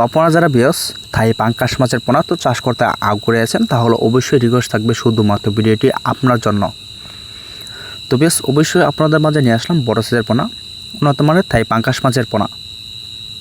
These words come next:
তো আপনারা যারা সরাসরি নাচিংয়া থেকে সরাসরি কালচার জন্য তো চাষ করতে আগ্রহী আছেন, তাহলে অবশ্যই ভিউয়ার্স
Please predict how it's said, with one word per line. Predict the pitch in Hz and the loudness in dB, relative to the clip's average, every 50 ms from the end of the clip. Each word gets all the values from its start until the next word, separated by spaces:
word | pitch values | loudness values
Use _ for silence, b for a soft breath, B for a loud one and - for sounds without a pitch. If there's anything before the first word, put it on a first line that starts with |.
| - - - | -14 -8 -4
তো | 110 110 107 | -2 -2 -2
আপনারা | - 156 160 160 147 | 0 0 0 2 2
যারা | 131 151 208 247 - - - - - | 0 0 -2 -4 -8 -14 -12 -8 -4
সরাসরি | - 117 117 120 - - 160 156 127 | -2 0 0 0 0 0 0 2 2
নাচিংয়া | 113 113 - - 156 165 151 - | 0 0 0 2 2 2 2 2
থেকে | 160 160 180 170 - | 2 0 0 0 0
সরাসরি | 127 117 113 - - 123 - - - | 0 0 0 0 0 -2 -2 -2 -2
কালচার | - 120 131 135 - 170 160 147 135 | 0 0 2 2 2 2 2 2 2
জন্য | 113 131 175 - - - | 2 0 0 -2 -4 -6
তো | - 185 - - | -6 -4 -2 0
চাষ | 143 120 113 - | -2 -2 -2 -2
করতে | - 120 - - 110 92 98 | -2 -2 0 0 0 0 0
আগ্রহী | 110 110 - 131 120 120 120 | -2 -2 0 0 0 0 0
আছেন, | - - - 226 - - B B B B B B B B B B B B B B B B - - | 0 0 -2 -2 -2 -4 B B B B B B B B B B B B B B B B -4 -2
তাহলে | 104 104 113 113 113 107 104 107 | 0 2 2 4 2 2 2 2
অবশ্যই | 110 127 131 - - 151 127 | 2 2 2 2 2 2 4
ভিউয়ার্স | 120 127 143 - | 2 2 2 0